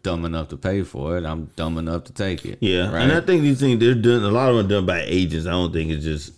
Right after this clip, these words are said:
Speaker 2: uh, maybe amateur. There probably some amateur people out there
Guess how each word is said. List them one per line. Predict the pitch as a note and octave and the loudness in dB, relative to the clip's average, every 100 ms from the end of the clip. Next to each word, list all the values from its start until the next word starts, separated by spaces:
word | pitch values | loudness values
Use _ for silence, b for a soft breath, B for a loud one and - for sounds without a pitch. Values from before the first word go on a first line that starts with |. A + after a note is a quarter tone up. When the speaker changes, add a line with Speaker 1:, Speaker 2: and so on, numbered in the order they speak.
| _ _ _ _ - | _ _ _ _ -12
Speaker 2:
uh, | F2 - - F2 - - | -12 -10 -12 -12 -14 0
maybe | F#2 G2 E2 - | 2 2 0 -4
amateur. | E2 G2 G2+ C#2 - | -4 -2 -2 -4 -6
There | G#2 | -2
probably | A#2+ B2 A2+ | 0 0 0
some | G2+ | 0
amateur | F#2 F#2+ D#2 D#2+ | 0 0 0 -4
people | C2+ D#2 D2 D2 | -4 -4 -4 -4
out | C#2 | -4
there | C#2 | -4